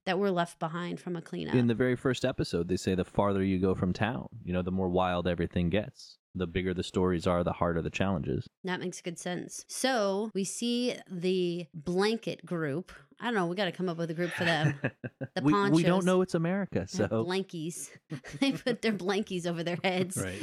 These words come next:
Speaker 1: and they head on in.
Speaker 3: The Whoopi gang.
Speaker 1: <laughs> Whoopies. Oh, I wanna call them the Whoopi gang. So the Woobs come into town, and I don't really get it because, I mean, they, they,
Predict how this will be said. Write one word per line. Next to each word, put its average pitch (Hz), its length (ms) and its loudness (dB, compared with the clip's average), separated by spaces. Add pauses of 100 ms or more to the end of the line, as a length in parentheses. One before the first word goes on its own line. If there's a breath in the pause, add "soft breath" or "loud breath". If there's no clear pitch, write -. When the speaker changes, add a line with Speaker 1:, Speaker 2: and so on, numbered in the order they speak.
Speaker 1:
and 180 100 0
they 180 140 2
head 233 240 0
on 220 260 -2
in. 170 420 -4
Speaker 3:
The 90 220 -8
Whoopi 95 300 -4
gang. 82 300 -6
Speaker 1:
<laughs> - 140 -4
Whoopies. 185 800 -2
Oh, 226 680 -2 (140)
I 220 80 -2
wanna 202 260 -2
call 185 180 -2
them 175 80 -2
the 165 80 -4
Whoopi 165 300 -4
gang. 170 360 -6 (420 loud breath)
So 262 160 2
the 262 120 0
Woobs 214 500 -2
come 196 180 -2
into 196 200 0
town, 170 500 -2 (100)
and 190 520 -2 (120)
I 359 100 2
don't 359 140 0
really 247 220 2
get 202 220 0
it 254 220 -4
because, 247 300 -2
I 240 40 0
mean, 233 140 0
they, 220 200 -2
they, 208 440 -4